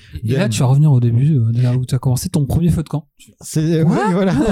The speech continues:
Speaker 1: <laughs>
Speaker 2: Mais du coup, ce qui fait que tu peux revenir, donc tu peux venir te reposer, reprendre. Donc ouais, à chaque fois que tu passes au feu de camp, euh, tu peux te reposer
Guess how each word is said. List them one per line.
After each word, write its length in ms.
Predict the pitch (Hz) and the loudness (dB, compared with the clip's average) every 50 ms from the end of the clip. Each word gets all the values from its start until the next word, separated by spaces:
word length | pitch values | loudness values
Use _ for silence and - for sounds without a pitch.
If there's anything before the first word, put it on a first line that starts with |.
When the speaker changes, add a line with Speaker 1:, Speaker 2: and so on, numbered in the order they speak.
| 185 226 214 - 220 208 | 0 0 0 0 0 0
Speaker 1:
<laughs> 500 | 339 320 - 277 330 320 294 277 247 147 | 0 0 0 0 0 0 0 2 2 2
Speaker 2:
Mais 80 | 165 208 | 0 0
du 140 | 220 226 254 | 0 0 0
coup, 160 | 247 247 262 | 0 0 0
ce 80 | - | -2
qui 120 | 123 175 151 | -2 -2 -2
fait 180 | 160 233 254 | -2 -2 0
que 80 | 208 220 | 0 -2
tu 180 | 214 185 - 165 | -2 -2 -2 -4
peux 140 | - 156 165 | -2 -2 -2
revenir, 720 | 151 151 151 131 139 165 208 233 208 160 135 120 - 135 | 0 0 0 0 0 0 0 0 0 0 -2 -2 -4 -2
donc 140 | 127 127 131 | -2 -2 -4
tu 140 | - - 127 | -4 -10 -6
peux 200 | - 135 131 127 | -2 -2 0 0
venir 320 | 120 113 131 147 147 - - | 0 0 0 -2 -2 -4 -6
te 80 | - | -4
reposer, 540 | 131 117 127 113 - 123 120 113 156 208 262 240 180 135 107 | -2 -2 -2 -2 -2 -2 0 0 -2 -2 -2 -4 -8 -8 -4
reprendre. 440 | 113 123 120 - 139 131 123 131 | -4 -4 -4 -4 -4 -4 -2 -2
Donc 220 | 135 123 135 151 - | -2 -2 -4 -2 -2
ouais, 80 | 185 185 | -2 -2
à 40 | 160 | 0
chaque 100 | - 165 | 0 -2
fois 80 | 185 | -2
que 60 | 175 | -2
tu 80 | - - | -4 -8
passes 180 | - 135 - - | -10 -8 -8 -8
au 40 | 123 | -6
feu 120 | - 135 | -6 -8
de 60 | 127 | -6
camp, 280 | - - 165 175 160 143 | -6 -6 -4 -4 -4 -4
euh, 60 | 127 | -4
tu 160 | 113 - - | -6 -8 -12
peux 140 | - - 131 120 | -8 -8 -8 -6
te 60 | 117 | -4
reposer 420 | 120 120 113 - 127 117 135 180 | -6 -6 -4 -4 -4 -2 -2 -4